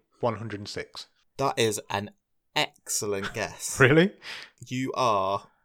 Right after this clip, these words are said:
Speaker 2: within a hundred episodes,
Speaker 1: Wow.
Speaker 2: which I think is a really good effort. There have
Speaker 1: Thank you.
Speaker 2: been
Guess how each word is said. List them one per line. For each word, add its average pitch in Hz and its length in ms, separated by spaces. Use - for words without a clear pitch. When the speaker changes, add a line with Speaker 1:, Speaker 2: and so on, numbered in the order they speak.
Speaker 2:
within 117 340
a 113 80
hundred 110 340
episodes, - 760
Speaker 1:
Wow. 110 220
Speaker 2:
which 82 120
I 107 140
think 98 340
is 101 220
a 104 180
really 110 280
good 101 140
effort. 90 360
There 117 200
have 117 220
Speaker 1:
Thank 131 180
you. 110 140
Speaker 2:
been 98 180